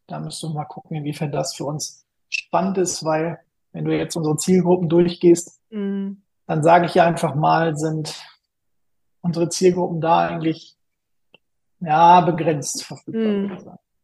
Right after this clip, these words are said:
Speaker 2: Nutzt du denn aktiv, äh, Social Media für deine Akquise oder,
Speaker 1: Nein.
Speaker 2: ähm,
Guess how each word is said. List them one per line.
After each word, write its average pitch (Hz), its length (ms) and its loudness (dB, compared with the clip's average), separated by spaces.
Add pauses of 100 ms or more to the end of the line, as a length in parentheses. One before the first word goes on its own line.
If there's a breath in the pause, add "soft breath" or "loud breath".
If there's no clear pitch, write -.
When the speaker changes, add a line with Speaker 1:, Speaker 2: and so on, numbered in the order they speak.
(680 soft breath)
Speaker 2:
Nutzt 294 320 2
du 330 60 4
denn 302 460 6
aktiv, 311 720 2
äh, 277 240 2
Social 294 380 -2
Media 294 320 0
für 285 200 -6
deine 294 320 -2
Akquise 294 640 -2
oder, 254 540 2
Speaker 1:
Nein. 247 120 -4
Speaker 2:
ähm, 247 320 -4